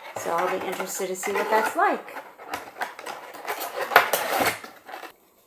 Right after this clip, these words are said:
And then the last items in my box are two masks. This is a collagen facial mask. It's a sheet mask.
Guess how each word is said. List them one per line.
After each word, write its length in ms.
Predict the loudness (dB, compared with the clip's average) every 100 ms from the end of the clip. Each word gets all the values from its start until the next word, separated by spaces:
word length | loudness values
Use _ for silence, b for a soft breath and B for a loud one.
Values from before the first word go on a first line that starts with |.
| -16 -6
And 120 | 2
then 140 | 4
the 140 | 4 8
last 420 | 10 8 6 2
items 480 | 4 6 4 2 -2
in 180 | -4 0
my 160 | 2 4
box 500 | 6 6 4 0 -2
are 220 | 0 0
two 380 | -2 0 0 0
masks. 640 | -2 0 -2 -2 -6 -6 b b b b -8
This 200 | -6 -4
is 140 | 0
a 80 | -2
collagen 920 | -2 0 2 2 0 -2 -2 -4 -8 -12 _ _ _ -20 _ _ _ _ _ _ _ _
facial 400 | 4 4 4 -2
mask. 580 | 0 0 0 -4 -10 -18 _ _ _ _ _ _ _ _ _ _ -20
It's 80 | -12
a 60 |
sheet 260 | -10 -8 -6
mask. 560 | -2 -2 -4 -8 -12